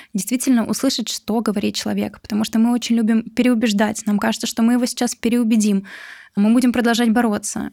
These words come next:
Опять же, как я сказала, нам кажется, что он, может быть, запутался в своих чувствах, и нам нужно его убедить. Но на самом деле нет. Конец наступает тогда, когда человек тебе говорит: «Я больше не хочу».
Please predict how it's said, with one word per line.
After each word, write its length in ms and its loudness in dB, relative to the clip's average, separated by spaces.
Опять 300 -2
же, 60 -4
как 140 -8
я 60 -4
сказала, 400 -2
нам 160 0
кажется, 240 -2
что 160 -4
он, 60 2
может 180 2
быть, 100 0
запутался 460 -4
в 40 -4
своих 220 -4
чувствах, 440 -6
и 40 -2
нам 180 0
нужно 200 2
его 160 0
убедить. 380 0
Но 80 -2
на 40 -4
самом 220 0
деле 180 0
нет. 260 2
Конец 300 0
наступает 380 -6
тогда, 240 0
когда 240 -4
человек 300 -6
тебе 180 -12
говорит: 340 -6
«Я 160 -2
больше 300 -2
не 60 0
хочу». 360 -8